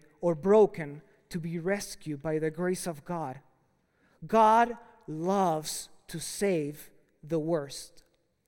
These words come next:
God loves to save the worst. So embrace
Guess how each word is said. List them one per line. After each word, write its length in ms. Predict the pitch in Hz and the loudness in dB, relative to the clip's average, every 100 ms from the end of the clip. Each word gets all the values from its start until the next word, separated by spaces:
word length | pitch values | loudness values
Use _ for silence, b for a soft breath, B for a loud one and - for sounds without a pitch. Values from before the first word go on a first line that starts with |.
| _ _ _ _ _ _ _ _ _ _ _ _ _ _ _ _ _ _ _ _ _ _ _ _ _ _ | _ _ _ _ _ _ _ _ _ _ _ _ _ _ _ _ _ _ _ _ _ _ _ _ _ _
God 260 | 214 208 - | -4 -4 -4
loves 680 | 160 185 185 151 - - | -4 -2 -2 -4 -10 -12
to 120 | - 147 | -12 -14
save 280 | - 156 | -10 -10
the 120 | 143 135 | -10 -10
worst. 540 | 135 123 - - - _ _ _ _ _ _ _ _ _ _ _ _ _ _ _ _ _ _ _ _ _ _ _ _ _ _ _ _ _ _ _ _ _ _ _ | -12 -14 -20 -20 -20 _ _ _ _ _ _ _ _ _ _ _ _ _ _ _ _ _ _ _ _ _ _ _ _ _ _ _ _ _ _ _ _ _ _ _
So 380 | - 277 262 233 - | 0 8 8 8 0
embrace 840 | 247 214 226 320 330 208 - - | 0 0 2 4 6 4 -2 -4